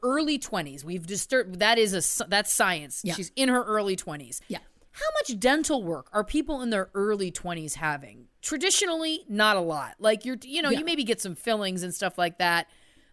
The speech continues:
Speaker 1: Maybe a root canal, but even then, I feel like, you know, dental work as you age and your teeth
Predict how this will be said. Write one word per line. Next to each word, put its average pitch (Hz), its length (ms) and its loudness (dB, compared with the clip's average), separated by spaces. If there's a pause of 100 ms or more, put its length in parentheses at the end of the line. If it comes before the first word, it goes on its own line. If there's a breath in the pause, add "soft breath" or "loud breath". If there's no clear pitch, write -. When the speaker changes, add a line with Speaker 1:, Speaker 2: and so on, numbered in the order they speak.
Speaker 1:
Maybe 190 840 0
a 302 80 4
root 302 300 0
canal, 294 400 2
but 254 160 0
even 311 380 -6
then, 294 220 -2
I 214 140 -6
feel 277 240 -6
like, 294 220 -6 (160)
you 247 200 -8
know, 202 380 -4
dental 294 420 0
work 208 400 -4
as 202 300 0
you 202 160 -8
age 190 500 -4
and 180 100 -4
your 170 120 -10
teeth 208 340 -8